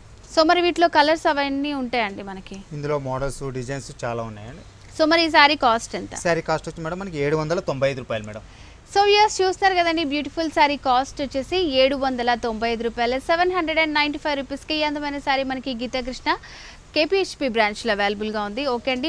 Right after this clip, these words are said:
Speaker 1: మల్లికార్జున్ గారు, present మనకి గీతాకృష్ణ three బ్రాంచెస్‌లో ఏం offers ఉన్నాయి?
Speaker 2: ఈ సిటీలో వచ్చేసి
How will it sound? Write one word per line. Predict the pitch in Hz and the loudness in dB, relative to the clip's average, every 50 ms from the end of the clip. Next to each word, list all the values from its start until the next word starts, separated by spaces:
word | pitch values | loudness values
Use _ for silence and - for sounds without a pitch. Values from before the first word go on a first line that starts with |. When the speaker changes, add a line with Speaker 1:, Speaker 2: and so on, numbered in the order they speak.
| 320 277 | 0 0
Speaker 1:
మల్లికార్జున్ | 247 233 240 240 277 269 254 254 254 254 240 240 | 0 0 0 0 0 -2 -2 -2 -6 -6 -4 -4
గారు, | 233 233 277 320 320 - - | -4 -4 -4 -6 -8 -6 -6
present | 226 214 214 240 240 240 240 233 233 | -6 -4 -4 -6 -8 -8 -8 -8 -8
మనకి | 226 226 220 - 240 233 214 214 - - - - - - - 214 | -8 -8 -8 -8 -8 -8 -8 -10 -12 -18 -20 -20 -18 -12 -4 -4
గీతాకృష్ణ | 269 262 320 311 285 294 - - 311 311 302 - | 2 4 4 2 2 0 -2 -2 -2 -2 -2 -2
three | 294 294 311 320 262 | 0 0 0 2 2
బ్రాంచెస్‌లో | 277 277 269 262 240 - 262 - - 277 262 233 240 | 2 2 2 2 -2 -6 -8 -6 -4 -2 0 0 0
ఏం | 240 247 240 208 | -2 -4 -6 -8
offers | - - 190 185 - - 170 | -8 -12 -14 -14 -14 -14 -14
ఉన్నాయి? | 147 143 - - - - 180 | -14 -16 -18 -20 -14 -12 -12
Speaker 2:
ఈ | - | -10
సిటీలో | - 185 180 214 220 214 202 | -10 -8 -6 -4 -4 -2 -4
వచ్చేసి | 185 - 185 - | -4 -8 -12 -12